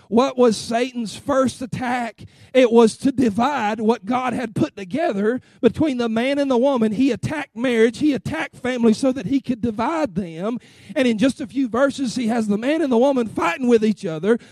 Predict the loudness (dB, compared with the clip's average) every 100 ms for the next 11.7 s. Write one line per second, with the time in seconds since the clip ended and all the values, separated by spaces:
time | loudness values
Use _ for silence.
0 | -6 -2 2 2 2 2 2 2 0 -2
1 | -6 -6 -6 -6 -12 -6 -4 -2 -2 0
2 | 0 2 2 4 2 2 -4 -8 -10 -12
3 | -14 -20 -20 -20 -20 -20 _ _ _ _
4 | _ _ _ _ _ _ -2 -2 -2 -6
5 | -6 -6 -8 -10 -12 -10 -10 -10 -14 -10
6 | -8 -8 -8 -10 -8 -8 -12 -12 -12 -10
7 | -10 -14 -18 _ _ -8 -6 -6 -6 -6
8 | -6 -10 -12 _ _ _ _ _ _ -10
9 | -10 -10 -10 -10 -8 -12 -12 -16 -18 _
10 | _ -16 -14 -14 -8 -4 -4 -4 -4 -2
11 | -2 -4 -6 -8 -4 -4 -4